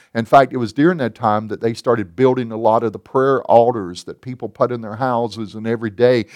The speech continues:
they would go and they would kneel down on a prayer altar made of wood, a little prayer altar,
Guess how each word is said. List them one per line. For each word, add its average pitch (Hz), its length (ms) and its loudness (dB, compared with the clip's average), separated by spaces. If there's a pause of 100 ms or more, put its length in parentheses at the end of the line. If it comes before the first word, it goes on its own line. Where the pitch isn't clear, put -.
(160)
they 127 120 4
would 113 180 0
go 120 300 2
and 110 120 -2
they 113 80 4
would 104 200 -4
kneel 113 240 0
down 113 320 0
on 110 100 -4
a 101 60 -10
prayer 110 360 -2
altar 107 400 4
made 113 280 -4
of 101 120 -4
wood, 104 360 0
a 95 40 -2
little 107 240 -6
prayer 110 400 -4
altar, 101 480 -4